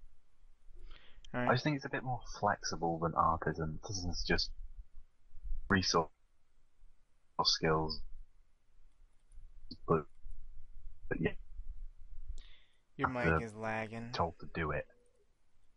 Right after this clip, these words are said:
Speaker 1: I didn't hear anything you said.
Speaker 2: Um, just said it's a lot more flexible than artisan. There's a lot more potential for it, rather than artisan was just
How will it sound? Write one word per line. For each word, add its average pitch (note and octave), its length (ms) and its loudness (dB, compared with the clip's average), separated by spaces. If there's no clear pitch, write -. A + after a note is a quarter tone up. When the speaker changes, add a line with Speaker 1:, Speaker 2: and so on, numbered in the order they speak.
Speaker 1:
I A#2 100 6
didn't A2+ 220 0
hear A#2 180 2
anything A#2 440 0
you A#2 120 0
said. B2 540 4
Speaker 2:
Um, G#2 420 8
just - 160 8
said G2+ 160 4
it's - 140 -2
a F2+ 40 0
lot F#2 220 6
more F2+ 140 2
flexible F2+ 460 0
than D2+ 100 2
artisan. D#2+ 560 2
There's F2 200 -2
a F2+ 40 4
lot - 100 6
more F#2 100 -4
potential F2+ 420 0
for D#3+ 240 2
it, - 160 -4
rather E3+ 200 2
than E3 80 0
artisan E3 420 0
was D#3 180 -4
just - 280 0